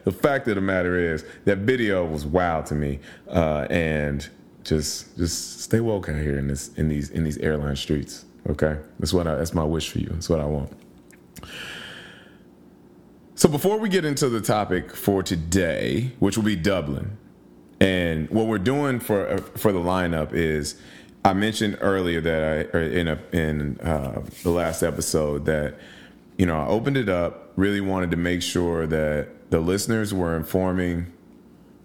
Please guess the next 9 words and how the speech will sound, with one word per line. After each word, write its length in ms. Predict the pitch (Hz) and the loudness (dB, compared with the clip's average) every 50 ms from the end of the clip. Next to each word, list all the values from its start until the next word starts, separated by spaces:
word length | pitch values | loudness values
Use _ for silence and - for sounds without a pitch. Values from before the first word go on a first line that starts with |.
| - - | -20 -8
what 380 | - - 104 107 104 101 - - - - | 0 2 4 4 4 0 -2 -4 0 2
areas 420 | 95 92 90 87 87 85 85 82 | 2 4 4 2 2 0 0 0
we're 140 | 82 85 85 | 0 0 0
reporting 440 | 87 90 87 - 87 78 73 73 71 | 0 -2 0 0 0 0 2 -2 -2
on, 200 | 73 76 80 95 - - - - - - - - - - | -2 -2 -4 -4 -8 -14 -20 -20 -20 -20 -20 -20 0 2
what 120 | 92 87 | 2 4
areas 360 | 80 90 87 85 87 85 85 | 4 4 2 2 2 0 0
we're 80 | 90 85 | -2 -2
previewing. 560 | - - 87 80 73 73 73 71 71 78 95 | 0 0 0 0 0 0 -2 -2 -2 -4 -6